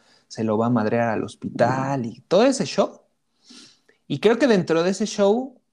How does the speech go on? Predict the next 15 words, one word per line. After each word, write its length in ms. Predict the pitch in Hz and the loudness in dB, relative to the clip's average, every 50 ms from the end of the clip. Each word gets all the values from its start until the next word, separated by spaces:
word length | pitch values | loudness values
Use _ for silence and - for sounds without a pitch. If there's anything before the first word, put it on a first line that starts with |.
| _ _ _ _ _ _ _ _ | _ _ _ _ _ _ _ _
más 300 | - 143 143 143 147 147 | -6 -4 -2 -2 -2 -2
o 60 | 160 165 | -2 -4
menos 260 | 160 151 143 151 147 | -6 -6 -6 -8 -8
como 240 | - - 110 98 92 | -10 -12 -12 -10 -8
lo 100 | 95 104 | -6 -6
de 80 | 107 | -4
Bad 160 | 110 120 123 | -4 -4 -4
Bunny, 380 | 131 143 156 165 - - - - | -4 -4 -4 -6 -6 -10 -10 -6
pero 240 | - 139 139 139 139 | -2 0 0 0 0
siento 320 | 139 165 170 180 202 196 - | -2 -2 -4 -4 -4 -4 -4
que 80 | - | -6
en 100 | 139 135 | -6 -6
México 380 | 135 147 147 - 165 - 170 165 | -6 -6 -8 -10 -10 -8 -6 -4
es 220 | 165 156 147 131 | -4 -4 -2 -2
diferente. 800 | 135 135 135 - 113 110 123 139 156 151 147 147 143 - - | 0 0 0 0 0 2 2 0 -2 -4 -6 -8 -10 -10 -12